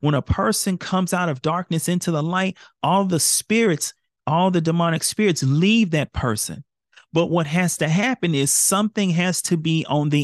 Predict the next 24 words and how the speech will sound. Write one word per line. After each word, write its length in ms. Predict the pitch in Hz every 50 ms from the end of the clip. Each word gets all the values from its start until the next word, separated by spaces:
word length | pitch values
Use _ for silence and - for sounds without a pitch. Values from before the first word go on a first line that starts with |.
| - -
inside 760 | 160 196 240 262 233 - - 175 147 120 98 101 - - _ _ _ _ _ _ _ _ _ _ _ _ _ -
of 200 | 170 180 175 165
that 200 | 185 180 175 -
person. 520 | - 202 214 277 262 - - 101 - - - _ _ _ _ _ _ _
If 200 | 170 175 160 170
there 240 | 175 185 208 208 202
is 180 | 175 143 147
nothing 500 | 139 147 160 190 208 226 220 - 233 220
on 180 | 214 202 196 190
the 220 | 185 185 190 202
inside, 580 | 226 254 240 - - 185 160 156 156 147 147 - _
at 160 | - 147 139
some 340 | - - - 208 220 247 262
point, 420 | - - 262 277 285 214 - - _ - - - - -
that 340 | 135 165 196 208 - - -
spirit 540 | - - - - - - 220 226 233 226 214
that 120 | 190 165 151
left 380 | 143 156 190 214 214 - -
that 200 | 247 233 220 -
person 440 | - 240 240 247 233 - 277 262 214
is 180 | 170 170 151 151
gonna 260 | 165 175 170 156 139
come 340 | - - - 151 131 117 120
back. 440 | - 185 190 160 107 - - -